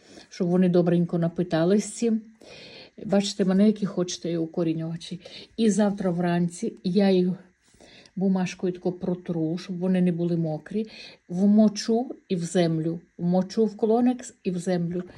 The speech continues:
Перевіримо, що вийде. Кращого немає укорінювача. Я бачила, які він чудеса творить у людям, ну, по відео.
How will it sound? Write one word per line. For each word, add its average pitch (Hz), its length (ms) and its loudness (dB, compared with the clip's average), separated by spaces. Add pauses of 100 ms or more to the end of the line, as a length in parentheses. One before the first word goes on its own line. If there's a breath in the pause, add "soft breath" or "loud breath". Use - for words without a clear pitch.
(280 loud breath)
Перевіримо, 202 680 0 (600 soft breath)
що - 260 0
вийде. 175 480 2 (500 soft breath)
Кращого 220 680 0
немає 170 680 0
укорінювача. 175 880 -4 (1000 soft breath)
Я 185 180 2
бачила, 196 360 2
які 185 200 -2
він 185 120 0
чудеса 175 480 -4
творить 180 460 -2
у 185 40 0
людям, 170 480 0 (220)
ну, 214 160 0
по 214 200 -2
відео. 190 460 0